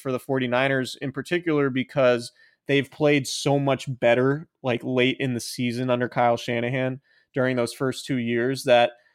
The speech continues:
ideally, like, they would be playing their best football when they travel to play the Ravens, who are really good at home and obviously coming off a playoff berth. Um, the, and they, they have back-to-back games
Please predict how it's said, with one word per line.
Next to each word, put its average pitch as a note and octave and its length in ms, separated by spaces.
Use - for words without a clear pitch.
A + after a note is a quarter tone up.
ideally, C3+ 680
like, A#2 240
they C#3 100
would C#3+ 120
be C3 120
playing C3+ 380
their B2 100
best A#2 280
football B2+ 520
when C3 440
they A#2+ 160
travel B2+ 480
to B2 60
play B2 240
the A#2+ 80
Ravens, A#2+ 520
who C#3+ 80
are B2+ 100
really B2+ 300
good A#2+ 160
at - 60
home A#2 280
and A#2 80
obviously A#2+ 400
coming A#2+ 300
off A#2+ 140
a B2+ 60
playoff A#2+ 420
berth. A#2 300
Um, A#2+ 360
the, E3 160
and D3 160
they, F3 200
they F3 120
have E3+ 180
back-to-back D#3 600
games B2+ 500